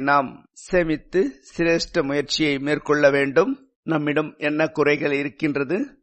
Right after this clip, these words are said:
இதன் மீது கவனத்தை செலுத்துவோம். யார் தன்னுடைய குறைகளை புரிந்து கொண்டிருக்கின்றார்களோ, அதை தன்னிடமிருந்து அகற்றுவதற்கு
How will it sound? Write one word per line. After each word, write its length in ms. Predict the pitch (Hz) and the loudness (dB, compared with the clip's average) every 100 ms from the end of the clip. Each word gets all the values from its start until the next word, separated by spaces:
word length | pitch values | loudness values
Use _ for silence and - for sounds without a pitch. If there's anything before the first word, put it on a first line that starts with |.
| _ _ _ _ - | _ _ _ _ -10
இதன் 240 | 143 147 143 | -4 -2 -2
மீது 260 | 147 143 147 | -2 -2 -2
கவனத்தை 500 | 143 147 151 - 147 | 0 2 0 -4 -6
செலுத்துவோம். 680 | - 147 143 - 151 190 269 - _ _ _ - | -4 -6 -6 -6 -2 -2 -4 -10 _ _ _ -2
யார் 340 | 143 139 160 - | 4 4 4 0
தன்னுடைய 420 | - 147 143 135 135 | -6 -4 0 0 -2
குறைகளை 480 | 135 156 143 143 143 | -2 -2 0 0 -2
புரிந்து 380 | 139 151 143 139 | -2 -6 -4 -6
கொண்டிருக்கின்றார்களோ, 1040 | - 143 135 131 - 147 139 135 143 151 226 - _ _ - | -6 -4 -2 -4 -4 -2 2 2 2 2 2 -2 _ _ -4
அதை 240 | 143 151 139 - | 0 2 -2 -6
தன்னிடமிருந்து 760 | - 151 151 147 156 147 143 147 139 | -2 0 2 0 0 -2 -2 -2 0
அகற்றுவதற்கு 840 | 143 156 120 147 139 143 - 156 | 2 0 0 -2 0 -2 -4 -6